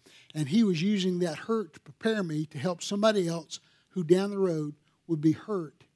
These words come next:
in a similar fashion. Can you see that in your life? Everything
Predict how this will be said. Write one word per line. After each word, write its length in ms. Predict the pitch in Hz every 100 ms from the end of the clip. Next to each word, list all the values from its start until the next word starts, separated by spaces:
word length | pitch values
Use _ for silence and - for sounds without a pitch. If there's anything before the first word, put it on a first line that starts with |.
| _ _ _ _ _ _
in 160 | 170 147
a 40 |
similar 420 | - 185 175 175 160
fashion. 520 | 165 160 147 139 131 _ _ _ _ _ _ _ _ _
Can 120 | 160
you 100 | 262
see 220 | - 269
that 140 | 247
in 100 | 233
your 140 | 220 214
life? 280 | 202 196 - _ _ _ _ _ _ _ _ _ _ _ 180
Everything 760 | 247 302 285 202 208 196 190